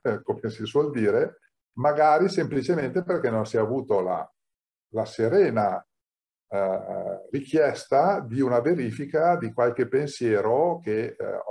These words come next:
uno dei due ha attribuito all'altro e che magari semplicemente domandandolo ci si rende conto che sono, eh,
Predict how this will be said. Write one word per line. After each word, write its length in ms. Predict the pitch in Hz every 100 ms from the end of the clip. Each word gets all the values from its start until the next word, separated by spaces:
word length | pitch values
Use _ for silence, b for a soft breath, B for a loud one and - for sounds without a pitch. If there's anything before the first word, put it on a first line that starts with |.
| 92 95 - -
uno 260 | 123 131 110
dei 160 | 110 107
due 220 | 120 104
ha 40 |
attribuito 580 | 98 - 104 113 113 135
all'altro 640 | 160 90 95 - 123 - _ _
e 120 | - 113
che 80 |
magari 360 | 113 117 127 98
semplicemente 720 | - 110 110 113 123 107 110
domandandolo 680 | 101 107 160 101 87 98 131
ci 120 | 156
si 140 | - 104
rende 260 | 92 92
conto 300 | - 85 101
che 120 | 117
sono, 340 | 117 98 113 - _ _ _ _ -
eh, 200 | 101